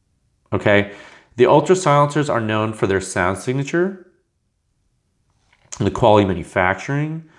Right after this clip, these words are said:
um, extremely consistent point of impact shift.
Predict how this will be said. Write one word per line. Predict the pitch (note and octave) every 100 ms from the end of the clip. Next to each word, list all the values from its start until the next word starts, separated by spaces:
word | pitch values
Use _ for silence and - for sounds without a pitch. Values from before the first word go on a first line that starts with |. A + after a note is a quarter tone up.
| _ _ _ _
um, | F#2+ F#2+ -
extremely | - - B2+ B2+
consistent | B2 G#2+ - - A2+
point | - G2+
of | -
impact | G#2 A#2 D3 D#3
shift. | - E3 E3 -